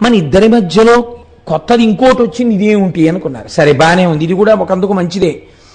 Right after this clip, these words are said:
ఎందుకు మంచిది? మన ఇద్దరిలో ఎవరు గొప్పవాడో తేల్చుకోవడానికి ఇది బాగా పనికొస్తుంది. అసలు ఇలా చూస్తే పైన కనబట్టలేదు, ఇలా చూస్తే కింద కనబట్టలేదు, ఎక్కడి నుంచి వస్తోందో తెలియట్లేదుగా. నేను పైన ఇది ఎక్కడుందో దీని మొదలు కనిపెడతా,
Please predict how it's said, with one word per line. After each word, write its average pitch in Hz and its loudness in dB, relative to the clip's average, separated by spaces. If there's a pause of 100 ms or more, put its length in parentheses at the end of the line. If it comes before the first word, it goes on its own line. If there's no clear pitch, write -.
(260)
ఎందుకు 233 0
మంచిది? 247 0
మన 196 0
ఇద్దరిలో 220 2
ఎవరు 214 4
గొప్పవాడో 226 2
తేల్చుకోవడానికి 208 0
ఇది 196 0
బాగా 180 4
పనికొస్తుంది. 147 -6 (840)
అసలు 254 -2
ఇలా 220 0 (100)
చూస్తే 254 0
పైన 233 0
కనబట్టలేదు, 196 0 (140)
ఇలా 214 2 (120)
చూస్తే 233 -2
కింద 208 0
కనబట్టలేదు, 180 -4
ఎక్కడి 240 -2
నుంచి 240 0
వస్తోందో 233 0
తెలియట్లేదుగా. 220 0 (760)
నేను 226 2
పైన 208 0
ఇది 233 0
ఎక్కడుందో 226 2
దీని 208 2
మొదలు 190 0
కనిపెడతా, 170 -2